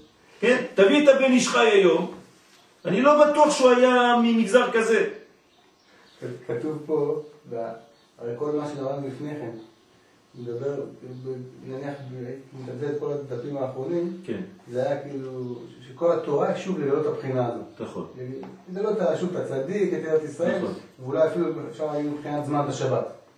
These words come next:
Speaker 2: אולי אותה
Speaker 1: נכון.
Speaker 2: ואז הוא כותב פה, איזה זה אמרתי, אני צריך להגיד לגיסי.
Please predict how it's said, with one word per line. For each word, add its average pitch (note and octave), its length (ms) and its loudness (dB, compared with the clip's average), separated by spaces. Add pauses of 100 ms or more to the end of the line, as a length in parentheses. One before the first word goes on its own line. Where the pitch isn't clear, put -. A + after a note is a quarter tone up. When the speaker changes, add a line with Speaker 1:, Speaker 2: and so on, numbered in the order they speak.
(340)
Speaker 2:
אולי C#3 100 -4
אותה C3+ 600 0
Speaker 1:
נכון. B2 260 -4 (1120)
Speaker 2:
ואז C#3 200 -4
הוא E3+ 80 -8
כותב D#3+ 280 -2 (140)
פה, D3 280 2 (180)
איזה C3+ 260 -6
זה D3+ 160 -4
אמרתי, D3+ 240 -4
אני - 80 -6
צריך - 180 -14
להגיד C#3 300 -4
לגיסי. C3 400 -8